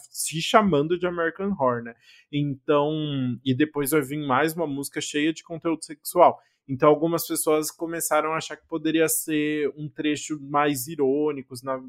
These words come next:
na verdade, que a Lana tava dando uma zoada no Judah Smith. Não sei com que, que, até que ponto ela concorda com ele ou não, né? Mas eu acho que, no final das contas, assim, falando sobre o álbum aqui, o contexto do álbum, o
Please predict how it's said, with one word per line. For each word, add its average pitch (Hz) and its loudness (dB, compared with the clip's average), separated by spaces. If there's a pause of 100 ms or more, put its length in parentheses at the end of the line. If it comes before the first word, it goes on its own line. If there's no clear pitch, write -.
(120)
na 131 -2
verdade, 127 0
que - -8
a 143 -2
Lana 139 -2
tava 139 -6
dando 135 -6
uma 139 -6
zoada 139 0
no 143 -16
Judah 143 -10
Smith. - -12 (260)
Não 151 4
sei 139 0
com 123 -12
que, 131 -8
que, 123 -4
até 120 -4
que 123 -12
ponto 165 -2
ela 117 -2
concorda 120 -2
com 123 -6
ele 120 2
ou 117 0
não, 131 2
né? 147 -2 (300)
Mas 190 2
eu 139 -2
acho 160 0
que, 160 -14
no 151 -6
final 139 0
das 120 -2
contas, 143 -6
assim, 117 -8
falando 147 0
sobre 147 0
o 120 -2
álbum 127 2
aqui, 143 -8
o 135 -2
contexto - -14
do 127 -6
álbum, 135 2 (280)
o - -14